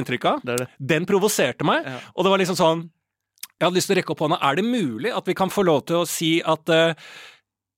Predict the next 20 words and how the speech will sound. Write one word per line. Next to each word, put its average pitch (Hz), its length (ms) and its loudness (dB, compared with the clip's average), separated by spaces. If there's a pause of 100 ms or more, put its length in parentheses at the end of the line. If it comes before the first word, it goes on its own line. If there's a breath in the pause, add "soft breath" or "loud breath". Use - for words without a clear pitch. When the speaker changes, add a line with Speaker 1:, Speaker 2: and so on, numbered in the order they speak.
(180)
Speaker 1:
det 156 220 2
har 147 300 2
blitt 208 200 -2
lagd 165 380 -4 (340)
lignende 175 600 0
serier 147 400 -2
i 190 140 -6
utlandet? 151 560 0 (180)
Det 170 140 4
har 151 160 4
blitt 208 160 -2
skrevet 180 840 -2
noen 185 460 0 (100)
bøker, 131 640 0 (120)
eh, 165 440 4
noen 147 340 2
kronikker. 320 800 -6
Det 180 160 0
har 180 180 2
foregått 135 920 -2